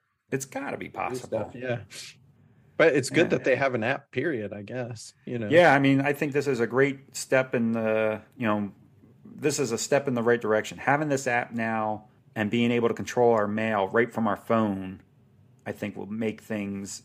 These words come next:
Speaker 1: easier. And it's a very clean, easy, easy to use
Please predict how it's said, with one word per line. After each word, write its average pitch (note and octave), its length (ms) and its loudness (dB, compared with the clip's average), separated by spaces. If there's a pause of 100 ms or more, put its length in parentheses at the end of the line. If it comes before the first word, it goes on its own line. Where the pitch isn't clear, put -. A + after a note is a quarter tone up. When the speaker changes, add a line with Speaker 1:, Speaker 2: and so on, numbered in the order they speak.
(120)
Speaker 1:
easier. A2+ 360 4
And A2+ 100 4
it's C#3 140 2
a C#3+ 40 2
very C#3+ 360 4
clean, C#3 640 -2 (160)
easy, B2+ 760 -2 (720)
easy C#3 280 0
to A2+ 60 0
use A2+ 580 0